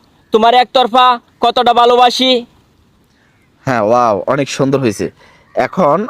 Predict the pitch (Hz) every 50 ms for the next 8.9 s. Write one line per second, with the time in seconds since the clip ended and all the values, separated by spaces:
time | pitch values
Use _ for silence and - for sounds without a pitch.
0 | - 92 120 127 131 135 143 156 180 - - _ - 214 226 233 220 165 143 139
1 | 160 165 175 190 - - - 165 143 127 151 202 - _ _ _ _ _ _ _
2 | _ - 139 147 175 - - 156 156 175 - - 180 - 190 185 190 220 214 202
3 | 185 160 139 131 120 107 113 113 147 190 220 175 131 120 113 123 123 135 143 -
4 | - _ _ _ - 127 151 151 143 - 143 135 127 117 127 180 262 - _ _
5 | _ - - - - - - - 453 247 - - 269 233 262 247 262 262 254 262
6 | 277 - - - 269 254 262 262 254 - 285 294 277 233 165 - - - - -
7 | - - - - 220 226 226 - 254 - 247 262 262 262 - - 269 262 240 285
8 | 285 285 294 269 - - 247 240 233 214 240 233 233 220 - - 190 160